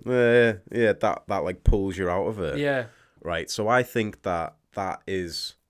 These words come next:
Speaker 1: probably true. It obviously depends on how strong the humans are, because
Speaker 2: Yeah.
Speaker 1: one gorilla probably isn't gonna be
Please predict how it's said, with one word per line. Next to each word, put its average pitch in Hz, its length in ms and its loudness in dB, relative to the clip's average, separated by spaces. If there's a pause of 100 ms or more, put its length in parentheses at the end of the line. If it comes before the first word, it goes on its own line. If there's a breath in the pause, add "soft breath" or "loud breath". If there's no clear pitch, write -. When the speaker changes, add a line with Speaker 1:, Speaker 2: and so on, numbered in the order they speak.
(180)
Speaker 1:
probably 90 220 -6
true. 110 180 -2
It 90 60 -4
obviously 143 360 -2
depends 85 520 -10
on 82 140 -6
how 82 140 -10
strong 82 440 -10
the 82 100 -12
humans 92 520 -6
are, 73 220 -6
because 85 360 -8
Speaker 2:
Yeah. 151 260 -4 (840 loud breath)
Speaker 1:
one 113 300 0
gorilla 92 340 0
probably 90 360 -4
isn't 85 160 -8
gonna 87 180 -8
be 80 340 -10